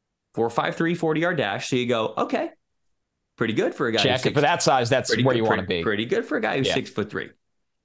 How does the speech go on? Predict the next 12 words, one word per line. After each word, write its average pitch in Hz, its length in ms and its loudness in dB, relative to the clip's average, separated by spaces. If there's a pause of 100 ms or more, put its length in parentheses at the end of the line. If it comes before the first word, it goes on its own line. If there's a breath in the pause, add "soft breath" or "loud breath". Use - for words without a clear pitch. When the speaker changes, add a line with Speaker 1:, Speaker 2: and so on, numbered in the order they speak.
(580)
Speaker 1:
And 196 120 0
then 277 140 2
you 233 80 0
get 165 140 0
to 165 100 -2
absolute 147 560 -2
alien 170 400 0
territory. 85 720 -8
Speaker 2:
This 127 240 2
is 107 100 -2
just - 260 0
nuts. - 440 -4